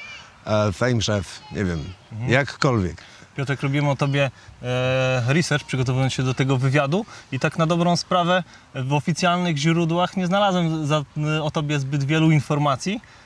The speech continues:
Speaker 2: Powiedz, y, mi i tutaj naszym widzom, czym ty tak naprawdę się zajmujesz? Czy jesteś prawdziwym szefem kuchni?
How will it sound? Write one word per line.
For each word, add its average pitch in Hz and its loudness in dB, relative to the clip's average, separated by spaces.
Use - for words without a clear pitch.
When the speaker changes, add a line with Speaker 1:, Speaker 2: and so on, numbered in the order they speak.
Speaker 2:
Powiedz, 196 0
y, 180 4
mi 185 4
i 160 2
tutaj 160 2
naszym 156 4
widzom, 160 4
czym 202 4
ty 175 0
tak 180 0
naprawdę 170 2
się 160 0
zajmujesz? 170 2
Czy - -2
jesteś 143 -2
prawdziwym 156 0
szefem 170 0
kuchni? 190 0